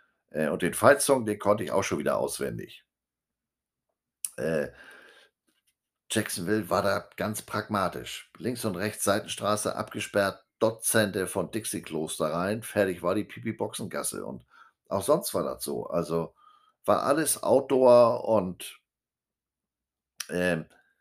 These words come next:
aber anders als Tampa, da hat man dann die Entfernung gesehen. Tampa liegt ja doch deutlich, äh, äh,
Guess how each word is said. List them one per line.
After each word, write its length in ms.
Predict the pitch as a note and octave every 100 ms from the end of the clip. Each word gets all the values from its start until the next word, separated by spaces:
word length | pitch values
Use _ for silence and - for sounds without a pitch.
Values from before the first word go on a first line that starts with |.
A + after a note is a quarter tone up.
| _ _ _ _ _
aber 400 | - F2+ G2 A2+
anders 300 | - F#2+ E2
als 240 | E2 D#2 -
Tampa, 400 | F2+ F2 G2+ C3
da 160 | F#2
hat 140 | F#2 -
man 120 | E2
dann 140 | D2+
die 120 | C#2 A#1
Entfernung 440 | D#2 G2+ A2 E2+
gesehen. 340 | C#2 C#2 D#2+
Tampa 260 | D#2+ F#2+ E2
liegt 220 | D2+ E2
ja 80 | E2+
doch 280 | D#2 D#2+ -
deutlich, 600 | - E2 - C#2+ - -
äh, 60 | C#2+
äh, 540 | C#2 - B1+ C2